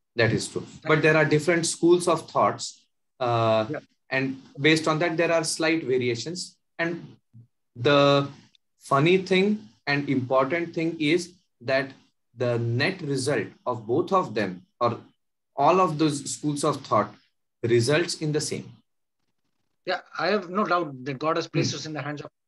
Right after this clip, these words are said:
Speaker 2: God. So, yeah, thank you.
Speaker 1: You were saying you had a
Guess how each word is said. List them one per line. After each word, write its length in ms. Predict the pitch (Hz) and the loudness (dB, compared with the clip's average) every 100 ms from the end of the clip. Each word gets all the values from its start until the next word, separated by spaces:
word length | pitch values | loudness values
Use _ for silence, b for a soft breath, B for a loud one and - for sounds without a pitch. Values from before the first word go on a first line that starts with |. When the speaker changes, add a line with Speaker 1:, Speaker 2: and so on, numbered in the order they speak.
| _ - | _ -16
Speaker 2:
God. 120 | 123 _ _ _ - | -16 _ _ _ -16
So, 260 | 120 117 113 _ _ _ _ _ _ _ _ - | -16 -14 -20 _ _ _ _ _ _ _ _ -20
yeah, 120 | 120 _ _ - | -20 _ _ -14
thank 220 | 143 - - | -12 -12 -16
you. 100 | - _ _ _ _ _ _ _ _ _ _ _ _ | -16 _ _ _ _ _ _ _ _ _ _ _ _
Speaker 1:
You 200 | 131 139 | -2 2
were 100 | 143 | 4
saying 240 | 139 156 147 | 4 2 4
you 120 | 147 | 4
had 140 | |
a 80 | 139 | 4